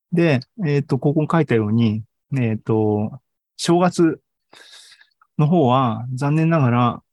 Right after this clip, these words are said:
えー、新刊出せなくて、うん、原稿あるのになーって。ジャム編集部何やっとるんだろうっていう、あの、残念感はまだこの辺漂ってたのね。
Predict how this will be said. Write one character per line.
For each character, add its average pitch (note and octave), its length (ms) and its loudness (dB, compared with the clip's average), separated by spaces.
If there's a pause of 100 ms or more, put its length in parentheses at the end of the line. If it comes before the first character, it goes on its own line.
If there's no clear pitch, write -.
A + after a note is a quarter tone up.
え C#3 40 -2 (140)
ー、 A#2+ 40 0
新 D3 240 -4
刊 D3 140 -2
出 C3 120 0
せ F#3 100 -2
な D#3+ 100 0
く - 60 -20
て、 A#2+ 340 -2
う C3+ 120 -2
ん、 A#2+ 500 -2 (640)
原 C#3 180 0
稿 C3+ 200 -2
あ C#3+ 40 0
る C#3+ 80 -2
の C3 140 0
に G#2+ 80 -2
な G#2+ 240 -4
ー - 40 -10
っ - 100 -14
て。 - 160 -16 (560)
ジ - 100 -4
ャ C3 60 2
ム C#3+ 100 2
編 C#3 220 2
集 C#3 180 -2
部 A#2+ 420 -2 (380)
何 B2 200 0
や C3 80 2
っ B2+ 60 -6
と - 100 -6
る E3 100 -2
ん C#3 80 2
だ A#2 100 0
ろ G#2+ 220 -8
う - 20 -20
っ - 20 -20 (140)
て - 80 -2
い A2+ 100 2
う、 A#2 60 2 (320)
あ A#2 80 0
の、 G#2 220 0
残 B2+ 220 2
念 C3 140 2
感 A#2 160 -2
は A2+ 260 0
ま A#2 180 0
だ G#2+ 100 -4
こ A#2 160 -4
の G#2+ 80 0
辺 A2+ 160 0
漂 A2 300 -2
っ G#2 40 -8
て - 140 -20
た - 100 -20
の A2 280 -8
ね。 D3+ 60 -14